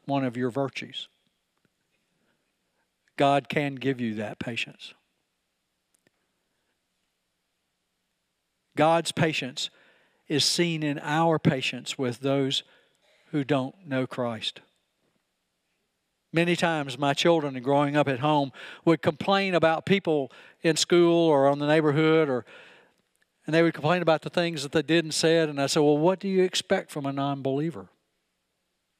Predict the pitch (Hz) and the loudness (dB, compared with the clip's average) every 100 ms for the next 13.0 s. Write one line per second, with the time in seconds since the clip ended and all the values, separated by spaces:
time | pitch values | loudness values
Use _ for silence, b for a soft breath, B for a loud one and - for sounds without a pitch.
0 | _ _ _ _ _ _ _ _ _ _ | _ _ _ _ _ _ _ _ _ _
1 | _ _ _ _ 151 147 151 - 165 - | _ _ _ _ 4 4 4 0 0 0
2 | 170 160 139 135 151 160 151 - 151 165 | -4 -2 -2 0 -2 0 0 0 0 0
3 | 196 - - _ _ _ _ _ _ _ | -2 -8 -16 _ _ _ _ _ _ _
4 | _ _ _ _ _ _ _ _ _ _ | _ _ _ _ _ _ _ _ _ _
5 | 170 160 127 113 120 139 139 143 135 127 | 2 2 2 -2 -2 0 0 -2 0 0
6 | 123 - 143 143 - 113 - - _ 131 | 0 0 -2 -2 -4 -8 -14 -20 _ -8
7 | 123 127 123 113 139 127 - 120 107 _ | -4 -4 -4 -4 0 0 -2 -12 -14 _
8 | _ _ _ _ _ _ _ - 135 - | _ _ _ _ _ _ _ -4 -2 0
9 | 139 131 117 127 131 127 123 117 - 135 | -2 -2 -4 -4 -2 -2 -4 -4 -4 -4
10 | 117 - 143 135 131 - - b b b | -4 -4 -2 -2 -4 -10 -16 b b b
11 | 143 123 - 139 143 127 131 123 123 123 | -6 -6 -4 -2 -2 -4 -8 -8 -6 -4
12 | 120 120 113 131 120 117 123 117 - | -4 -6 -8 -6 -6 -6 -6 -6 -8